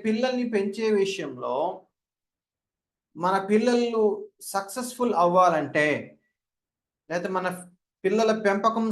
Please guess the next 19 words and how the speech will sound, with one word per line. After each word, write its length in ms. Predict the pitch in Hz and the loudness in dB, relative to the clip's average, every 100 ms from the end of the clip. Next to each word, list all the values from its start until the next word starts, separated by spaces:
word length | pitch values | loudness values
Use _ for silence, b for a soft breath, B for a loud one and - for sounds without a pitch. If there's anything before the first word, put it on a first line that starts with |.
| 220 | -2
సక్సెస్ 360 | 185 180 202 190 | -4 -4 -6 -4
అవ్వాలంటే 600 | 165 170 156 143 143 147 151 123 - _ _ _ _ _ _ _ _ _ _ 139 | -2 0 0 -2 -4 -2 -2 -4 -12 _ _ _ _ _ _ _ _ _ _ 0
వాక్యానుసారమైన 1120 | 202 247 240 254 247 247 247 233 233 226 214 208 208 214 190 | 2 2 0 0 2 0 2 4 4 2 0 0 -2 -4 0
ప్రాధాన్యతనివ్వడం 1200 | 185 202 208 220 240 240 240 240 214 190 185 190 190 | 2 2 2 0 0 0 -4 -4 -6 -4 -4 -4 -6
మనం 140 | 165 147 | -6 -4
నేర్చుకోవాలి. 640 | 139 135 - 123 110 - _ _ _ _ _ _ _ - 123 | -6 -8 -12 -10 -10 -12 _ _ _ _ _ _ _ -8 -2
వాక్యానుసారమైన 1080 | 160 175 185 180 185 175 170 170 170 170 160 - | -2 -2 -4 -2 -4 -2 0 0 0 -6 -8 -6
ప్రాధాన్యత, 760 | 147 156 151 147 156 151 139 151 127 127 | -2 0 0 -4 -4 -4 -4 -2 -2 -4
ప్రయారిటీ 680 | 143 151 165 165 156 156 170 151 107 - _ _ _ _ - | -4 2 4 4 2 0 -2 -2 -4 -12 _ _ _ _ -12
అనేది 240 | 139 147 147 151 | -6 -4 -2 -4
మన 100 | 147 - | -6 -6
పిల్లలకి 320 | 139 147 - | -4 -4 -4
ఇవ్వడం 200 | 143 139 147 | -4 -2 -2
మనం 120 | 135 127 | -6 -6
నేర్చుకోవాలి. 580 | 131 131 - 120 104 - _ _ _ _ _ _ _ _ - | -6 -8 -8 -6 -6 -8 _ _ _ _ _ _ _ _ -4
We 80 | 202 226 | 2 4
all 180 | 269 277 226 | 6 6 4
have 180 | 247 247 226 202 | 4 4 4 0
many 160 | 226 | 0